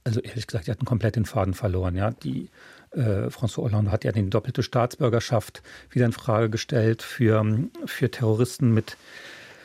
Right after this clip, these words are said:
französischem und algerischem Pass meistens oder arabischem Pass und so. Das ist aber bei Selbstmordattentätern ist das, äh, wenig abschreckend, ja, dass sie dann ihren französischen Pass verlieren. Ähm, und Sarkozy schon vorher hat das Halalfleisch aus den Kantinen zu,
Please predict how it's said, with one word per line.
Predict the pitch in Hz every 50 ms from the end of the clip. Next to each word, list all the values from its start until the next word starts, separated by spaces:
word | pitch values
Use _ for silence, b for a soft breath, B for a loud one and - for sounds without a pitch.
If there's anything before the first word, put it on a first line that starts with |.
| B B B
französischem | - - 107 92 - 147 127 123 - - 127 135
und | 185 110 117 -
algerischem | - 135 101 101 120 139 156 143 - 139 123
Pass | - 135 127 - -
meistens | 127 113 120 120 - - 131 107 - -
oder | - 101 113 135
arabischem | 127 135 135 131 131 135 - 139 127
Pass | - - 120 113 - - -
und | - 170 120 113 -
so. | - 120 113
Das | 113 104 -
ist | -
aber | - - - 101
bei | - 113
Selbstmordattentätern | 95 120 127 - - 127 - - - 120 104 - 117 - - 107 120
ist | - - - - -
das, | 120 - - -
äh, | - - 92 - 147 117
wenig | 110 123 131 127 - -
abschreckend, | 131 - - - - 107 - - - -
ja, | - 131
dass | 127 117 - -
sie | 135
dann | 117 120 139
ihren | 120 -
französischen | - 131 107 - 135 117 - 139
Pass | - - 123 - -
verlieren. | - 147 135 123 143 139 B B B B B B B B B _ -
Ähm, | 131 117 110 107 104 107 104 104 101 98 95 98 101 - 220 240 - - _ _
und | - 127 107 104 92 - -
Sarkozy | - - - 175 143 - - - - - - 98 107
schon | - - 117 98
vorher | - - 98 92 104 92
hat | 87 - - - - _ _ - _ _ - - - - - 120 -
das | - 143 - - -
Halalfleisch | 120 104 95 107 117 - - 135 113 104 -
aus | - - -
den | 135 120
Kantinen | - 123 104 - - - 117 117 120
zu, | - - 123 113